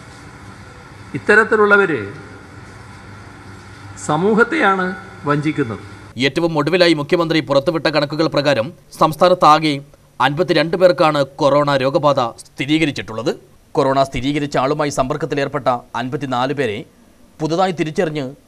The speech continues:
Speaker 2: നിരീക്ഷണത്തിലാക്കിയിട്ടുണ്ട്. അതേസമയം മാർച്ച് പത്തൊൻപതിന് ജില്ലയിൽ കൊറോണ സ്ഥിരീകരിച്ച വ്യക്തിയുടെ റൂട്ട് മാപ്പും ജില്ലാ ഭരണകൂടം പുറത്തുവിട്ടു.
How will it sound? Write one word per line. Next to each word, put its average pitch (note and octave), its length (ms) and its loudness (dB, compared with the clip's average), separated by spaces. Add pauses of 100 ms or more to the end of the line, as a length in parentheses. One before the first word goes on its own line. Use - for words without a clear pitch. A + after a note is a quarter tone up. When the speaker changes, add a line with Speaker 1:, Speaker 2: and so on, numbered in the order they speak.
(160)
Speaker 2:
നിരീക്ഷണത്തിലാക്കിയിട്ടുണ്ട്. A#2 960 -6 (680)
അതേസമയം C3 460 -2 (200)
മാർച്ച് C3+ 320 2
പത്തൊൻപതിന് D3 540 -2
ജില്ലയിൽ C3+ 340 -4
കൊറോണ C#3 300 -2
സ്ഥിരീകരിച്ച C#3 460 -6 (500)
വ്യക്തിയുടെ C3+ 420 -4
റൂട്ട് C#3 280 -6
മാപ്പും A#2+ 260 -4 (260)
ജില്ലാ B2 280 -4
ഭരണകൂടം B2 420 -6 (160)
പുറത്തുവിട്ടു. A2 460 -6